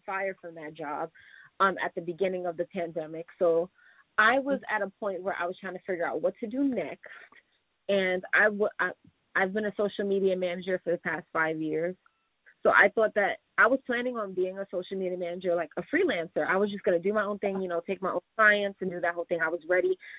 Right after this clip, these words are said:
I was building out the Wix website for it. Like, I was just, like, I was convinced that I was gonna do that. I mean, I still do social media now, but different, <laughs> uh, way more than that. But I just thought that I was gonna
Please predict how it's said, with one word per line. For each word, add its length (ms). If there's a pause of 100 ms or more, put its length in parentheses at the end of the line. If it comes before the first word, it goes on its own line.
(240)
I 80
was 120
building 300
out 160
the 60
Wix 340
website 560
for 220
it. 160
Like, 140
I 120
was 120
just, 160
like, 120 (200)
I 80
was 160
convinced 460
that 120
I 100
was 120
gonna 160
do 180
that. 240 (480)
I 40
mean, 120
I 100
still 180
do 200
social 260
media 240
now, 280
but 160 (220)
different, 300
<laughs> 580
uh, 280
way 240
more 240
than 160
that. 220
But 240 (680)
I 140
just 140
thought 200
that 80
I 80
was 120
gonna 180